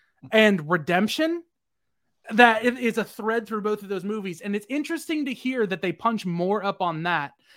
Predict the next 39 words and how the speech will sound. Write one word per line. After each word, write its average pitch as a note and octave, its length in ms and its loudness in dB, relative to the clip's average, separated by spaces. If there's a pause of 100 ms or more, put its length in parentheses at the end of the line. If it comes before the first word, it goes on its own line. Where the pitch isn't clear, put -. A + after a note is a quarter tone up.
(400)
because A3 440 4 (120)
I A3+ 120 4
know A#3 280 4
the C4 240 -6
reason C#4 580 -4
for C#4 180 -4
the G3 200 -6 (100)
title G3+ 640 -2 (520)
of A3+ 160 2
the G#3+ 80 -2
God, G#3+ 360 0
it B3+ 60 0
was, B3 180 0
it C4 120 -6
was B3 160 -2
never C#4+ 280 2
supposed - 300 -10
to A#3 60 -16
be A3+ 100 -10
called A3+ 400 -10
Part G#3 320 -6 (100)
Three. F#3+ 340 -8
He F3+ 140 -10
was G3+ 140 -8
trying C#4 320 -2
to F#3 60 -4
fight G#3+ 440 -8
before F#3+ 260 -8
the F3 100 -8
movie F#3+ 280 -6
came E3+ 260 -8
out D3+ 220 -2 (380)
to G3+ 80 -6
have A#3 240 4
it G3+ 100 0
be F3+ 120 -12
called G#3+ 380 -2
The E3 100 -8
Godfather, E3 800 0